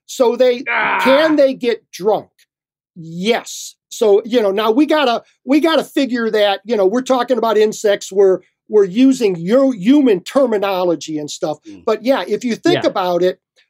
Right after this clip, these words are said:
Speaker 1: a lot of those insects, they're going out and they're looking for sugary substance and stuff. And so,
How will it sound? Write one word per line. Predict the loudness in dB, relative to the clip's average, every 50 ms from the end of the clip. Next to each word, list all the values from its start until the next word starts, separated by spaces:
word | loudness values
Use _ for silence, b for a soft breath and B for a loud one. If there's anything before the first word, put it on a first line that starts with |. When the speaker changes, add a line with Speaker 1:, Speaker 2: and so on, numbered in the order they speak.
| _ _ 0
Speaker 1:
a | 2
lot | 2 2 2 0 0
of | 0 2
those | 2 0 0 0
insects, | -2 -2 -2 -2 -2 -4 -6 -6 -6 -2
they're | 0 2 2 2
going | 2 2 2 2 2 -2
out | -4 -4 -6 -4
and | -4 -2
they're | -2 0 0
looking | -2 -2 -2 -2 -4 -4
for | -2 -2 -2
sugary | -2 -2 0 -2 0 2 2 0 -2 -2
substance | -4 -4 -4 -4 -6 -6 -4 -4 -4 -4 -6 -10
and | -14 -14
stuff. | -14 -14 -14 -14 -16 -16 _ _ _ _ _ _ _ -2
And | 0 2 2 2 0 -2
so, | -4 -2 0 2 4 4 2 0 -2